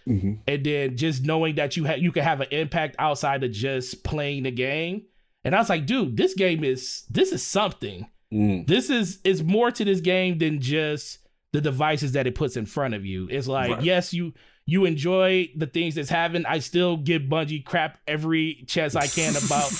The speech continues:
Speaker 1: <laughs>
Speaker 2: not putting story in the game. And they're
Speaker 1: Uh-huh.
Speaker 2: doing a lot better now. They
Speaker 1: Yeah.
Speaker 2: just need to do even more better with the next D L Cs that we see. And it
Speaker 1: Mm-hmm.
Speaker 2: looks like they're heading in that direction.
Speaker 1: Mm-hmm.
Speaker 2: But I think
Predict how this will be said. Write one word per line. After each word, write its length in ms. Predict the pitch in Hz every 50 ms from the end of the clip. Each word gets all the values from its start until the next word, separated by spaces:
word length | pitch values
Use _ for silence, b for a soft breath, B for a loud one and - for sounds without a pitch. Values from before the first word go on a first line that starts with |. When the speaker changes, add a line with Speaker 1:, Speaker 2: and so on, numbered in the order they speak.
| - -
Speaker 1:
<laughs> 160 | - - 135
Speaker 2:
not 200 | 170 170 156 -
putting 240 | - 190 175 160 147
story 520 | - - - 185 175 175 170 165 156 156
in 100 | 156 147
the 40 | 143
game. 520 | 135 147 160 160 147 139 135 127 127 135 B B B B
And 140 | 175 180 202
they're 60 | 220 247
Speaker 1:
Uh-huh. 80 | 196
Speaker 2:
doing 220 | 185 247 247 233 226
a 40 | 226
lot 280 | 220 220 208 170 156
better 240 | 165 214 208 190 180
now. 560 | 175 185 196 180 156 131 123 120 123 139 214 -
They 120 | 143 151
Speaker 1:
Yeah. 100 | - 180
Speaker 2:
just 280 | 170 165 156 147 160 -
need 260 | 147 165 170 165 143
to 40 | 147
do 240 | 139 156 170 165 156
even 260 | 147 165 170 156 156 151
more 240 | 160 170 175 165
better 260 | 143 143 147 147 151 143
with 160 | 139 135 131
the 60 | 131
next 240 | 123 139 143 127 131
D 160 | 147 139 139
L 80 | 131 123
Cs 260 | 127 - 143 131 117
that 140 | 135 123 123
we 80 | 120
see. 300 | 110 - 180 175 165 147
And 100 | 107 95
it 40 | 98
Speaker 1:
Mm-hmm. 60 | 104
Speaker 2:
looks 140 | 113 131 -
like 140 | 139 123 -
they're 120 | 139 131
heading 220 | 127 151 135 131 127
in 80 | 127
that 160 | 123 123 120
direction. 600 | 113 117 120 139 151 135 120 - 127 123 113 113 - b b b b b b
Speaker 1:
Mm-hmm. 200 | 104 95 92 135
Speaker 2:
But 320 | 160 156 147 135 - _ _ _ _ _ _ _ _ -
I 100 | - 190
think 360 | 190 190 240 226 226 220 220